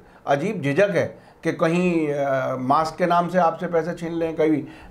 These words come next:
गाड़ी के नंबर प्लेट के नाम से पैसे छीन लें, कहीं कुछ और हो जाए। तो एक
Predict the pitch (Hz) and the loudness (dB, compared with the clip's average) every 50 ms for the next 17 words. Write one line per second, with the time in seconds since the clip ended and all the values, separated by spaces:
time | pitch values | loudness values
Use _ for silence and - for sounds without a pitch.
0 | - 135 147 151 165 170 165 170 147 151 160 165 165 156 - - 160 170 160 - | 0 2 4 4 4 2 0 0 0 0 2 2 2 2 2 0 -2 -2 0 0
1 | 175 165 165 165 165 160 175 175 165 160 156 170 160 147 160 156 165 170 165 170 | 2 2 2 2 0 -2 -2 0 0 0 0 0 -2 -4 -4 -2 0 2 2 2
2 | 165 165 151 151 143 151 156 131 147 151 165 180 185 180 185 180 175 175 - - | 2 0 0 -2 -2 -4 -2 2 2 4 4 4 4 4 4 2 2 0 -2 -10
3 | - - _ _ _ - 226 240 254 262 - - - 214 208 - | -20 -20 _ _ _ 2 2 4 4 2 -2 -2 -2 -2 -2 -4